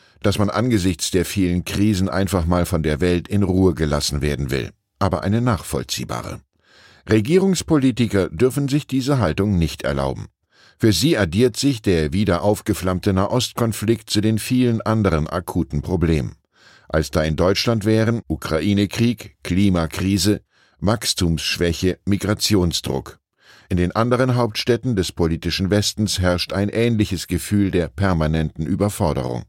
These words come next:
Und in Moskau sitzt einer, der genau auf dieses Gefühl setzt. Wladimir Putin hat dem Westen wiederholt die Kraft abgesprochen, die Lasten eines längeren Ukraine-Kriegs durchzustehen. Nun baut er darauf, dass die U S A sich wieder mehr um Tel Aviv als um Kiew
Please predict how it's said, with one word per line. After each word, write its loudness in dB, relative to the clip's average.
Und 2
in 4
Moskau 2
sitzt 0
einer, 0
der 2
genau 2
auf -2
dieses -2
Gefühl 0
setzt. -2
Wladimir 2
Putin 2
hat 0
dem 2
Westen 0
wiederholt 2
die -2
Kraft -4
abgesprochen, -2
die -4
Lasten -2
eines -2
längeren 2
Ukraine-Kriegs -2
durchzustehen. 0
Nun 2
baut 0
er 0
darauf, 0
dass -2
die -4
U 2
S 0
A 0
sich -2
wieder 2
mehr 2
um -2
Tel 2
Aviv 0
als 0
um -2
Kiew 2